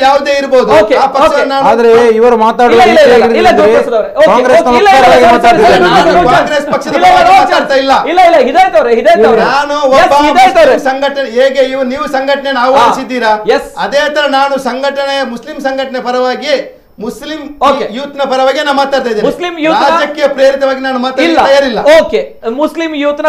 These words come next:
Speaker 2: ಸದಸ್ಯರಾಗಿ ತಾವು ಮಾತಾಡಿದ್ರ, ಪಕ್ಕದ ತಮ್ಮ ಚೇರ್ ನಾವು ಖಾಲಿ ಬಿಟ್ಟಿರುವಂತದ್ದು ಕಾಂಗ್ರೆಸ್ ವಕ್ತಾರರು ಅನ್ನುವಂಥದ್ದು, ಆ ಚೇರ್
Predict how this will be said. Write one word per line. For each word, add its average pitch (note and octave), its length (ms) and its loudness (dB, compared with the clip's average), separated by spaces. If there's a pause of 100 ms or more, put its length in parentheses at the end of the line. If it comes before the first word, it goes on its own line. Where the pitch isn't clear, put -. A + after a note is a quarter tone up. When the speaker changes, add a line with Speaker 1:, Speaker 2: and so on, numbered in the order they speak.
Speaker 2:
ಸದಸ್ಯರಾಗಿ C#4+ 420 -2
ತಾವು C#4 240 0
ಮಾತಾಡಿದ್ರ, B3 520 0
ಪಕ್ಕದ D#4+ 480 0
ತಮ್ಮ D4 260 -2
ಚೇರ್ B3+ 600 -4
ನಾವು C4+ 200 0
ಖಾಲಿ D#4 220 -2
ಬಿಟ್ಟಿರುವಂತದ್ದು C#4 680 -4
ಕಾಂಗ್ರೆಸ್ C4+ 420 -4
ವಕ್ತಾರರು B3+ 380 -4
ಅನ್ನುವಂಥದ್ದು, G#3+ 400 -6
ಆ B3 40 -2
ಚೇರ್ C#4+ 300 -2